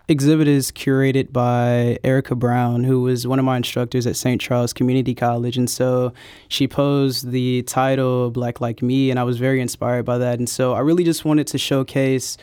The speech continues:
people who look like me and placing them in the space, 'cause I think that it's important for people like myself to see, you know, people like ourselves in a gallery space. I didn't see that a lot growing up, and so I choose to do that with my photographic work.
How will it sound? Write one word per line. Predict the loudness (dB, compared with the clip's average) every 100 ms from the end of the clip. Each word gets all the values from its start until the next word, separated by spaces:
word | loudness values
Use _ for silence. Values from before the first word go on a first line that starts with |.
| -20 -20
people | -2 0 0
who | 0
look | 0 0
like | 0 -2 0
me | 2 2 0
and | 0 0 -2
placing | -2 -2 -2 -2 -2
them | -2 -2 -2 -2 -4 -2
in | 2 2
the | 2
space, | -2 0 0 -2
'cause | -4 -4
I |
think | -2 -2 -2
that | -2 -4 -4 -8 -20 -16 -6
it's | 0
important | 0 2 2 2 2
for | 0 -2 0 0 0 -2 -4 -4
people | -6 -4
like | -4
myself | -4 -2 -2 -4
to | -6
see, | -6 -2 0 0 -2 -4 -6 _ _ _ _ _
you | -2
know, | -2
people | -2 -2 -2
like | -2
ourselves | -4 -2 -2 -2 -4
in | -2 0 0
a | -2
gallery | -2 0 0 0
space. | -2 -2 0 -2 -2
I | -2
didn't | -2 -2
see | -2 -2
that | 0
a | 0
lot | 0 -2
growing | -2 0 2 2
up, | 0 -2
and | -2 -2
so | -2 -2
I |
choose | -2 -2 -2 -4
to | -4
do | -2
that | -2 -2
with | -4
my | -4
photographic | -4 -4 -4 -4 -4 -6 -6
work. | -6 -8